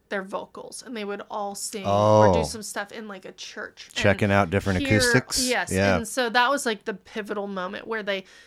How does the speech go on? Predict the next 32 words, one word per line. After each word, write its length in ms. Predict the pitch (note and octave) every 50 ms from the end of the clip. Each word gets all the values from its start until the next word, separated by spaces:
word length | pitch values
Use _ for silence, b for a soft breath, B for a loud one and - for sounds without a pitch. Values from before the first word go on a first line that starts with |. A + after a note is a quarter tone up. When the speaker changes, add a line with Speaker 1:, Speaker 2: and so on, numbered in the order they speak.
| B B B -
Speaker 1:
they 160 | - G3+ F3+
changed 480 | E3+ - - - G3 F#3+ F#3+ F#3+ - -
the 80 | F#3+
producers, 840 | F#3 - - G3 G3 F3+ F#3+ F3+ F#3 - - F#3+ - - - F#3 - A3+
and 120 | - -
then 120 | G#2+ G3+ F#3
Speaker 2:
Okay. 180 | F#3+ - G#3 G3
Speaker 1:
they 60 | G3
said, 260 | F#2 - G#3+ G3 F#3 G3+
"We're 160 | G3+ G#3 G#3+
not 240 | G3 F#3 F3 - -
going 280 | G3 F3+ F#3 F#3 G3
back. 320 | G#3+ F3 F3+ - F#3 - -
We're 80 | A3
gonna 200 | A3+ G#3 G3+ G3
try 220 | F#3+ - - E3+ E3+
to 80 | F3+ G3+
push 340 | G#3+ G#3+ - G#3+ G3+ -
the 100 | - G3
limits." 380 | F#3 F#3+ F#3 F3+ F#3 - E3+ -
And 80 | D#3+ -
they're 100 | F#3 G#3
bringing 320 | G#3+ G#3+ G3 G3+ G#3 -
in 160 | C#3 F#3+ G#3
violin, 680 | G3 - F#3 F3 F3+ G#3+ G#3+ - - G#3 G#3+ G#3+ - D#3
and 120 | D#3 D3+
they're 80 | A3+ -
bringing 300 | - A3 A3 G#3 G3 F#3+
in 100 | F#3+ F3+
all 140 | E3 F#3+ G3+
these 200 | G#3+ A3 G3 -
different, 340 | F#3+ F#3+ - F3+ F3 D#3